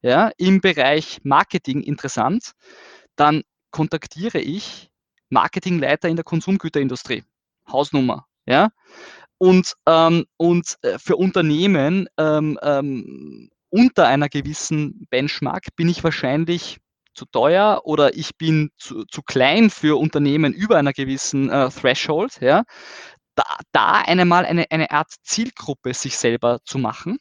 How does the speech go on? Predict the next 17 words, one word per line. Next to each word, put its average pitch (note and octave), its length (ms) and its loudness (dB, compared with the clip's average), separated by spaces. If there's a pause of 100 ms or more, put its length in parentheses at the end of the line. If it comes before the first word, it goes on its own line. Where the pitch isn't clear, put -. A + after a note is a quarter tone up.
(140)
ja, C3 240 2 (540)
und D#3+ 260 2
dann D3 400 2 (300)
ähm, E3 440 0
ähm, D3+ 300 -2
einmal D3 560 0
in, D#3 280 -2
in C#3+ 200 -8
verschiedensten C#3 760 -8
Wegen, D3+ 400 -6 (140)
ja, D3 260 -6 (160)
diese E3+ 420 -2
Unternehmen D3 800 -2
auch - 400 0
zu - 240 -12
adressieren. C#3+ 920 -4 (340)
Klar, G3 400 -8